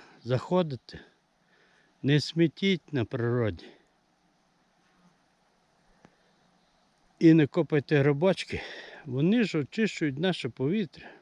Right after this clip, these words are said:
А всі ваші побажання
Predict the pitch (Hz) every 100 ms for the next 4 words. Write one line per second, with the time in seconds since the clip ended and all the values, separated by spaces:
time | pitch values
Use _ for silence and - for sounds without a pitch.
0 | _ _ _ _ _ _ _ _ _ _
1 | _ _ - 120 - - 285 240 - 180
2 | - 139 131 123 160 175 165 143